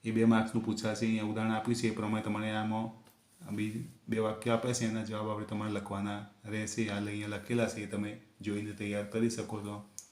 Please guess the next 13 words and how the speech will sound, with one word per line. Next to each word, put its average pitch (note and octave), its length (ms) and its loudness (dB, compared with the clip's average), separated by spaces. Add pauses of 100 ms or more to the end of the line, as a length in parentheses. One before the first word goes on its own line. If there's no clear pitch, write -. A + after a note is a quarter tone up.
(760)
બીજો A2+ 240 6
પ્રશ્ન A2+ 440 4
છે A2+ 320 4
એનો A2+ 340 0
એ, G#2 340 2 (460)
"Read A2+ 180 6
the A#2 240 4
following A2+ 500 2
paragraph A2 920 -2
and A2 260 0
answer G#2 460 0
the G#2+ 440 -4
questions." F#2+ 500 -4